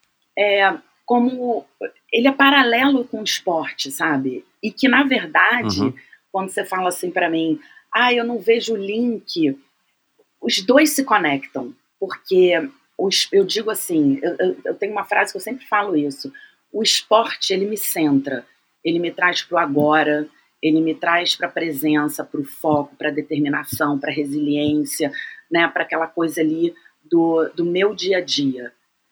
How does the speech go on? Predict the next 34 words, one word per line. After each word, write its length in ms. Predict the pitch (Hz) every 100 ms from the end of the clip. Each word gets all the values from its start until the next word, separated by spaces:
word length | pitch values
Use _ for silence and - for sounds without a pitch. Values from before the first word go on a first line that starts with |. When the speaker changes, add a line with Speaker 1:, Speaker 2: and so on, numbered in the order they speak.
| _ _ _
Speaker 1:
E 100 | 190
a 60 | 208
arte, 360 | 185 214 - 226
ela 100 | 220
me 120 | 214
liberta. 720 | 226 185 185 170 - 139 123 _ _ _ _ _
É 100 | 165
onde 220 | 160 180
eu 60 | 185
posso 360 | 180 175 180
exorcizar 580 | 170 175 185 160 151 175
meus 200 | 170 147
monstros, 640 | 147 143 156 156 - 143 143
é 80 |
onde 200 | 147 165
eu 80 | 160
posso 320 | - 160 - -
ser 420 | - 196 196 -
quem 120 | 170
eu 80 | 165
não 140 | 156
posso 340 | 147 151 151 -
ser 360 | - 151 151 151 - - _ _
na 160 | 160 160
nossa 260 | 156 151
sociedade, 920 | 151 147 - 143 131 139 143 139 135 139 - - _
é, 200 | 160 160 165 165 160 - -
é 180 | 170 175
onde 260 | 175 180
Speaker 2:
Uhum. 60 | 190
Speaker 1:
eu 60 | 202
posso, 580 | 180 185 - 190 165 - _ -
é, 320 | 175 170 160 - -
pensar 840 | 196 185 - - 185 196 208